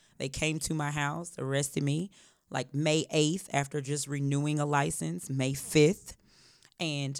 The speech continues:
when I was downtown in Marion County, she asked me, "Do I have any new tattoos?" And me being the woman that I am and having the mouth and attitude that I have, and I said,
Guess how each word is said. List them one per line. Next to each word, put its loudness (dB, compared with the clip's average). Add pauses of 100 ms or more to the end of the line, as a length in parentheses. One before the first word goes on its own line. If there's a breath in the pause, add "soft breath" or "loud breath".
(140)
when -2
I 4
was -2
downtown 0
in -2
Marion 0
County, -2 (340 soft breath)
she -6
asked -2
me, -2
"Do -2
I 2
have 4
any 2
new 6 (140)
tattoos?" -4 (440 soft breath)
And -2
me 0
being 0
the -2
woman 0
that 0
I 0
am -2
and -6
having 0
the -2
mouth 2
and 0
attitude 0
that -6
I -8
have, -4
and -6
I -6
said, -4